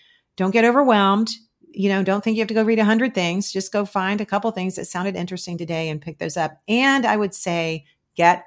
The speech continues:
a good friend to read the book with you. So when you order a book, I have one friend, whenever she orders a book, she always orders two at a time. And sometimes she gives me one, sometimes she gives one of her other friends one,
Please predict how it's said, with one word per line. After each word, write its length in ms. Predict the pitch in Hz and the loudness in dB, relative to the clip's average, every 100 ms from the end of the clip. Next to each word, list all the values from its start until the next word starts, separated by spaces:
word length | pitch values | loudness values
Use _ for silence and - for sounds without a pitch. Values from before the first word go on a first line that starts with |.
| - | -4
a 100 | 202 | -2
good 240 | 220 240 | 0 0
friend 480 | - 170 160 160 160 _ _ | -2 -4 -2 -4 -6 _ _
to 160 | - 175 | -6 -2
read 180 | 160 | -2
the 80 | 160 | -4
book 240 | 156 156 151 | -6 -6 -6
with 180 | 147 | -6
you. 120 | 151 147 | -6 -6
So 180 | - | -4
when 160 | 156 165 | -4 -4
you 140 | 185 | -2
order 260 | - 185 208 | 0 0 0
a 60 | 233 | 0
book, 260 | 175 156 - _ _ | 0 -2 -6 _ _
I 80 | 214 | 0
have 140 | 214 | 2
one 180 | 180 220 | 2 0
friend, 320 | 220 175 170 | 0 -2 -2
whenever 240 | 165 165 185 | -4 -4 -4
she 160 | - | -4
orders 260 | 180 202 220 | -2 0 0
a 60 | 190 | -2
book, 180 | 165 | -4
she 140 | 147 151 | -6 -6
always 180 | 170 175 | -4 -4
orders 240 | 175 269 | -4 -4
two 380 | - 240 226 311 _ _ - | -2 -2 -2 -4 _ _ -6
at 80 | 202 | -4
a 40 | |
time. 380 | 262 208 196 330 - _ _ _ _ | 0 2 0 -2 -14 _ _ _ _
And 280 | 196 190 185 | -2 0 -2
sometimes 360 | 185 185 196 196 | -4 -4 -2 -2
she 80 | 226 | 0
gives 180 | 240 | 2
me 100 | 226 214 | 2 2
one, 260 | 202 202 | 2 0
sometimes 320 | 196 180 185 | -2 -4 -6
she 100 | - | -6
gives 180 | 190 190 | -6 -4
one 120 | 190 | -4
of 60 | 196 | -2
her 120 | 196 | 0
other 160 | 196 196 | 0 -2
friends 320 | 170 165 - | -4 -6 -6
one, 180 | 165 | -8